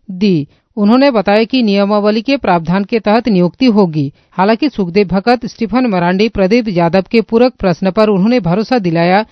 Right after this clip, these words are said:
कि नियुक्ति प्रक्रिया पूरी होने के बाद रिक्त पाँच हजार पदों के लिए निर्णय लिया जाएगा। और पांच ट्रेनों में अतिरिक्त एसी कोच। टाटानगर स्टेशन से गुजरने वाली पांच ट्रेनों में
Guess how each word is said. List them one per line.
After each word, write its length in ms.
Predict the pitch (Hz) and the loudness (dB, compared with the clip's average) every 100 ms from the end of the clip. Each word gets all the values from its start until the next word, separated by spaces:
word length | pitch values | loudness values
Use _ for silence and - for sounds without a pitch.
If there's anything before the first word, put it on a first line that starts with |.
| _ - | _ -2
कि 100 | 214 | 2
नियुक्ति 360 | 226 247 294 | 2 2 0
प्रक्रिया 400 | 254 202 170 220 | 0 -2 -2 -2
पूरी 260 | 208 233 247 | -2 0 0
होने 260 | 185 180 | 2 0
के 140 | 175 180 | 0 0
बाद 260 | 180 196 247 - _ 180 | 2 2 0 -6 _ -2
रिक्त 260 | 220 - | -2 0
पाँच 340 | 269 208 180 - | 0 0 -2 0
हजार 200 | 220 233 | -2 0
पदों 280 | 202 175 165 | -2 -2 -2
के 160 | 196 | -2
लिए 240 | 185 226 277 | 0 0 0
निर्णय 420 | 202 190 208 285 - - | 0 0 0 -2 -4 -6
लिया 280 | 262 262 190 | 0 2 2
जाएगा। 600 | 170 151 151 147 139 160 _ _ _ - | 2 -2 -2 -6 -8 -16 _ _ _ -2
और 200 | 196 220 | 0 0
पांच 380 | - 226 277 - | 0 -2 -2 -4
ट्रेनों 280 | 196 190 196 | -2 0 2
में 120 | 202 240 | 0 0
अतिरिक्त 440 | 196 208 214 - | 0 -2 -4 -2
एसी 280 | 226 170 233 | -2 0 -4
कोच। 380 | - 208 165 151 147 _ _ | 0 0 0 -6 -10 _ _
टाटानगर 540 | 175 175 226 254 294 254 | -4 -2 -2 0 0 0
स्टेशन 360 | - 202 220 | -4 -4 -4
से 160 | 190 254 | -2 -2
गुजरने 440 | 196 180 190 214 | 0 0 0 0
वाली 260 | 208 208 240 | 0 0 0
पांच 380 | - 190 208 - | 0 0 0 -4
ट्रेनों 320 | 196 180 180 | -4 -2 0
में 180 | 190 233 | 0 -2